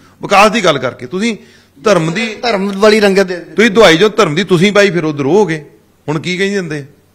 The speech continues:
Speaker 1: ਹੁਣ ਇਹਨਾਂ ਨੂੰ ਕੋਈ ਜਵਾਬ ਹੈ ਨਹੀਂ ਕੋਈ। ਇਹ ਬੱਲੇ ਬੱਲੇ ਤੇ ਕਰ ਰਹੇ ਨੇ ਕਿ ਅਠਾਰਾਂ ਪਰਸੈਂਟ ਵੋਟਾਂ ਲੈ ਗਏ, ਅਠਾਰਾਂ ਪਰਸੈਂਟ ਲੈ ਗਏ।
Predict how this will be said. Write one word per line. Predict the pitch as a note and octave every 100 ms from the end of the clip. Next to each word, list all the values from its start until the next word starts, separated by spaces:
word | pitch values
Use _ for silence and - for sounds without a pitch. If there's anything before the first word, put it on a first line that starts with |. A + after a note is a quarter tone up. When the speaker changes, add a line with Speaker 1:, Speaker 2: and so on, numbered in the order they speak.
| _ _ _ _ _ _ _ _ _ _ C#3+
Speaker 1:
ਹੁਣ | F3+
ਇਹਨਾਂ | G3
ਨੂੰ |
ਕੋਈ | F#3+
ਜਵਾਬ | D3+ C3 D3+
ਹੈ | F#3+
ਨਹੀਂ | D#3
ਕੋਈ। | C3+ C3 _ _ _ _ _ _ _ _ _ _ _ _ -
ਇਹ |
ਬੱਲੇ | A#2+ C3+ E3
ਬੱਲੇ | F#3 G3
ਤੇ | G3
ਕਰ | E3
ਰਹੇ | E3
ਨੇ | G3+
ਕਿ | F#3+
ਅਠਾਰਾਂ | D#3 D3+ E3
ਪਰਸੈਂਟ | E3 D3+
ਵੋਟਾਂ | D#3+ C3+ D#3
ਲੈ | D3 C3
ਗਏ, | C#3
ਅਠਾਰਾਂ | B2 C3 C3+
ਪਰਸੈਂਟ | C3+ C3
ਲੈ | B2+ A2
ਗਏ। | A#2